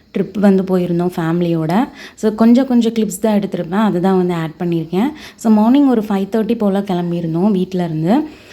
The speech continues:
அஹ், மாசாணியம்மன் கோயிலுக்கு பார்த்தீங்கன்னா ஒரு செவன் தேர்ட்டி பக்கம் வந்து ரீச் ஆயிட்டோம். So, சாமி பார்த்துட்டு வெளியே வரத்துக்கே நைன் ஓ கிளாக் ஆயிடுச்சு.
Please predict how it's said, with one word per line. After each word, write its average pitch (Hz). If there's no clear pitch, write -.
அஹ், 208
மாசாணியம்மன் 220
கோயிலுக்கு 202
பார்த்தீங்கன்னா 190
ஒரு 240
செவன் 190
தேர்ட்டி 196
பக்கம் 190
வந்து 170
ரீச் 175
ஆயிட்டோம். 170
So, -
சாமி 214
பார்த்துட்டு 190
வெளியே 196
வரத்துக்கே 190
நைன் 175
ஓ 170
கிளாக் 185
ஆயிடுச்சு. 170